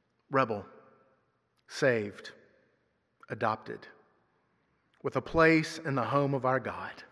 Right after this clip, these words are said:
because of his beloved. What a way to start a year.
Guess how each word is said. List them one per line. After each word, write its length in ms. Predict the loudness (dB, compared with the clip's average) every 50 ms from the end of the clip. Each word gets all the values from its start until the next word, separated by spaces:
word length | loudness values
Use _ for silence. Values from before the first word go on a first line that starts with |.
| _ _ _ _ _ _ _ -20 -20 -20 -20 -20 -20 -20 -20 -20 -20 -20 -20 -20 -20 -20 -20 -20 -20 _ _ _ _ _ _ _ _ _ _ _ _ _ _ _ _ _ _ _ _ _ -16
because 240 | -12 -10 -8 -8 -6
of 60 | -6
his 120 | -6 -6
beloved. 400 | -6 -6 -6 -6 -6 -8 -10 -16 -20 -20 _ _ _ _ _ _ _ _ _ _ _ _ _ _ _ _ _ _ _ _ _ _ _ _ _ -20 _ _ _ _ _ _ _ _ _ _ _ _ _ _ _ _ _ _ _ _ _ _ _ _ _ _ _ _ _ _ _ _ _ _ _ _ _ -10
What 160 | -8 -4 -4
a 40 | -4
way 240 | -2 0 0 0
to 60 | 0 -2
start 320 | -6 -8 -6 -6 -4 -4
a 40 | -4
year. 380 | -6 -6 -8 -8 -8 -8 -8